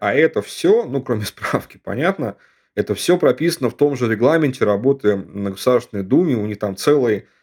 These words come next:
документ на тему, как писать федеральные законы. Ну, то есть, если ты отработал это в таком виде, то шанс на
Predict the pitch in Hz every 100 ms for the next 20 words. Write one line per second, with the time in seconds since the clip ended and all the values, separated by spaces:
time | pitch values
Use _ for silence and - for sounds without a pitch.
0 | _ 101 104 113 117 165 165 110 101 151
1 | 131 98 139 139 107 131 127 - 107 113
2 | 104 98 95 95 107 98 - _ _ _
3 | _ - 117 135 127 139 151 135 147 139
4 | 131 127 143 151 123 120 120 110 - 117
5 | 127 104 120 202 147 101 - _ _ _
6 | 127 127 131 131 131 131 127 120 110 101
7 | - - - 143 139 120 - 104 107 107
8 | 101 92